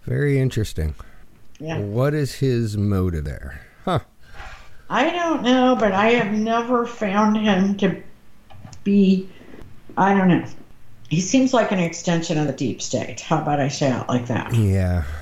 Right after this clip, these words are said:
Speaker 1: Uh, check his bank account for that ten to twelve million.
Speaker 2: Yeah, yeah. Well, eventually it'll be there. For sure.
Speaker 1: <laughs>
Speaker 2: Okay, we've got Republicans again, you know, that have weak stomach.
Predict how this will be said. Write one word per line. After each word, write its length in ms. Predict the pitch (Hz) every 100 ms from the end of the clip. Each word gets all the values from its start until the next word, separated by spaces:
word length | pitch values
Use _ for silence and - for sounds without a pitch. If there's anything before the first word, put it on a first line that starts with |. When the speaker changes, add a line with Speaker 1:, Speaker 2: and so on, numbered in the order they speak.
| - - - 110
Speaker 1:
Uh, 180 | 113 107
check 240 | - 127
his 120 | 110
bank 280 | - 131 135
account 340 | 127 127 127 104
for 100 | 117
that 240 | 113 104
ten 200 | - 135
to 60 | 123
twelve 320 | - 131 135
million. 380 | 143 156 113 107 - - -
Speaker 2:
Yeah, 400 | 175 170 165 170
yeah. 360 | 147 135 165
Well, 220 | 156 170 196
eventually 600 | 214 302 - 233 196 196
it'll 200 | 175 180
be 160 | 160
there. 380 | 123 139 156 - - - - - -
For 100 | 156
sure. 360 | 185 214 160 104
Speaker 1:
<laughs> 60 | 113 - - - - - 113 - - - -
Speaker 2:
Okay, 520 | 285 349 370 285 311 -
we've 260 | 240 277
got 360 | 339 311 311 - -
Republicans 840 | 247 269 262 302 269 240 214 190 185
again, 580 | 180 170 175 180 202 -
you 160 | 190
know, 280 | 202 208 220 175
that 180 | 202 190
have 300 | 220 208 208
weak 260 | 226 247
stomach. 480 | - 233 185 190 247